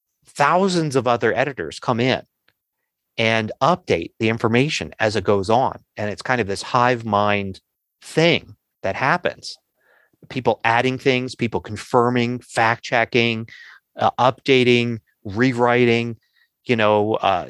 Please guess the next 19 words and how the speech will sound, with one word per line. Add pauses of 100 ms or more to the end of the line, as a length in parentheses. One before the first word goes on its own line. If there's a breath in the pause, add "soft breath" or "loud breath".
just, (720)
eh, (280)
on
and
on
and
on, (180)
but
it's
always
the
same
page.
So
if
you (100)
bookmarked
a
page,